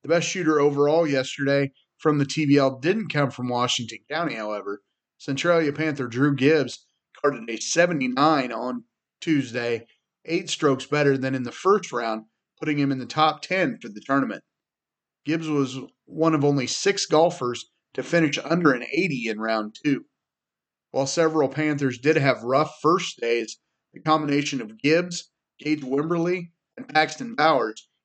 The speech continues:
each made the second day, with the latter two shooting nearly identical rounds to their first. Meanwhile, in two A golf, Valley Heights' Jaden DeWalt had a remarkable round on day two, shooting an eighty, which was seven strokes better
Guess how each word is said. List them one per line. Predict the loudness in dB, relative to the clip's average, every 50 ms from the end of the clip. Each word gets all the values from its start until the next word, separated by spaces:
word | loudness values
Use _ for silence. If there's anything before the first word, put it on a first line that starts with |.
| _ _ -14
each | -14 -10 -6
made | -4 -4 -4
the | -4 -4
second | -4 0 0 0 0 -2 -4 -2
day, | 2 2 4 4 2 0 -2 -8 _ _ _ _ _
with | -14 -12 -10
the | -8
latter | -2 2 2 2 4 2 0
two | -4 -2 -4 -4 -4
shooting | -2 -4 0 2 2 2 2 0 2
nearly | 2 4 4 4 4 4 2
identical | 2 2 2 2 2 2 0 0 -2 -2
rounds | 0 2 2 2 2 0 -2 -6 -10
to | -10 -8
their | -6 -6 -6 -8
first. | -4 0 2 2 2 2 0 -4 -10 -10 -12 -16 _ _ _ _ _ _ _ _ _ _ _ _ _ _ _ _ _ _ _ _ _ _ _ _ _ _
Meanwhile, | -6 -4 -4 0 0 2 2 2 2 0
in | 0 -2
two | -4 0 2 2
A | 2 2
golf, | 0 -2 0 0 -2 -2 -6 _ _ _ _ _ _ 2
Valley | 4 4 4 4
Heights' | 2 -2 -2 -2 -4 -8 -12 -12 -12 -2
Jaden | 2 2 2 4 2 -2
DeWalt | 2 2 4 4 4 2 2 0 -2 -2 -10 _ _ _ _ _ _ _
had | -4 -4
a | -4 -4
remarkable | -6 -6 -6 -6 -2 4 4 4 4 2 0 0 0
round | 2 2 0 -2 -2 -2 -2
on | -2 -4 -4 -4
day | 0 0 -2 -2 0 2
two, | 2 2 4 2
shooting | -2 0 0 2 2 0 -2 -4
an | -8 -12 -6 -2
eighty, | 0 2 2 2 0 -2 -6 -12 _ _ _ _
which | _ -16 -14 -12 -12
was | -12 -10 -8
seven | -8 -2 0 0 0 0 -2 -6
strokes | -6 0 4 4 4 4 2 -6
better | -6 -4 -2 -2 -2 -4 -6 -8